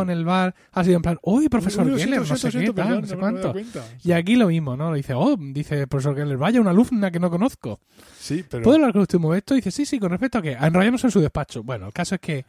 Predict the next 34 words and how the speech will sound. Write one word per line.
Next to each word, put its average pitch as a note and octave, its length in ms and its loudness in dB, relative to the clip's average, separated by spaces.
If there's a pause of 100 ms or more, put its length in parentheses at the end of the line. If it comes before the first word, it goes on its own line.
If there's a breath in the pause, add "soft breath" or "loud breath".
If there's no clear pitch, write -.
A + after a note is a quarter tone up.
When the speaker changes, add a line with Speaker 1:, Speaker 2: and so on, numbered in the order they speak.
(120 soft breath)
Speaker 1:
Sí, A3 180 -6
pero A3 160 2
el G#3+ 60 -6
caso A3+ 180 2
Speaker 2:
entran A#3+ 160 -4
Speaker 1:
es C3 80 -6
que E3 100 -10
in-, D3 140 -6
inte-, D3 300 -6
eh, B2+ 160 -8
intentan D3+ 320 -8
mantener C3 260 -6
las D#3 140 -6
formalidades D3+ 500 -4
así, E3 220 -8
hablando D#3 340 -8
súper D#3+ 240 -6
alto F3+ 300 -8
todo F3 100 -4
el E3+ 60 -6
rato, F3+ 200 -6
pero C3+ 200 -8
conforme B2+ 320 -10
cierran F3 280 -6
la D#3+ 120 -8
puerta, F3+ 340 -8
sobre G#2+ 300 -12
la G#2 120 -16
puerta C3 380 -8
de G#2 160 -14
cristal G#2 400 -10
Speaker 2:
De D3 80 -2
cristal, F#3 680 2
Speaker 1:
<laughs> C#4+ 340 -6